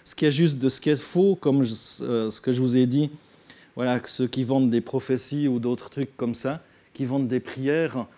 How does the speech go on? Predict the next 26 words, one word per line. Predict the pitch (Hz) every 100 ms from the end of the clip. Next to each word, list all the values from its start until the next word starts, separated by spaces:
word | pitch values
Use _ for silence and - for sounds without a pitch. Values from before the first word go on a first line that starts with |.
| -
on | 120
peut |
voir | 151 147 175 151
aussi | 143 127 156 139
tout | 160
simplement | - 147 156 156 156 151
en | 127
lisant | 131 139 151
la | 147 131
Bible, | 147 175 135 110 - - - - -
eh | 127
bien | 123 135 131
que, | 131 120 120 117 113 113 110 110 110 107
que | -
c'est | 123 139 135
pas | 139
cohérent. | 135 135 131 135 185
On | 156
peut | - 135 123 113 - - _ _ _ _ _ _ _ _ -
avoir | 147 147 170 147
des | 131 131
capacités, | 131 127 123 - 127 143
mais | 139 123
c'est | -
le | 117
Saint-Esprit | - 120 131 123 - 147 127